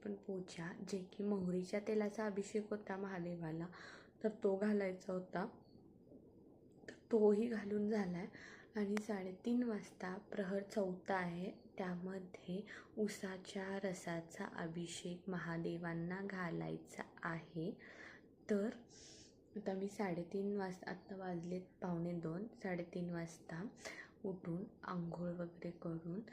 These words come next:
त्यानंतर उसाच्या रसाचा देवाला अभिषेक घालून मग त्यानंतर आरती करणार. आरती केल्यानंतर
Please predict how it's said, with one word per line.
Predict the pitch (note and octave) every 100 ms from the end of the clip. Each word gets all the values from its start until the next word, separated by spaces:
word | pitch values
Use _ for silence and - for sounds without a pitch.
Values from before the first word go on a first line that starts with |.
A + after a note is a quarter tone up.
| - - - - -
त्यानंतर | F#3 E3+ E3 E3 - F#3 -
उसाच्या | F3+ - E3+ - F3
रसाचा | E3+ E3+ F3+ F3 F3+
देवाला | F3 F3 F3+ F3 -
अभिषेक | E3 E3+ - F3 F3+
घालून | - F3 E3 F3 A3+ - - - -
मग | F#3+ F#3+ -
त्यानंतर | F3+ E3 D#3+ E3 - F3+ - - -
आरती | - F3 E3 - G#3+
करणार. | G#3+ G3 F3+ F3 E3+ F3 -
आरती | F#3 E3+ E3 F3
केल्यानंतर | F3+ - E3+ F3 E3 D#3+ D#3+ D#3+ - F#3+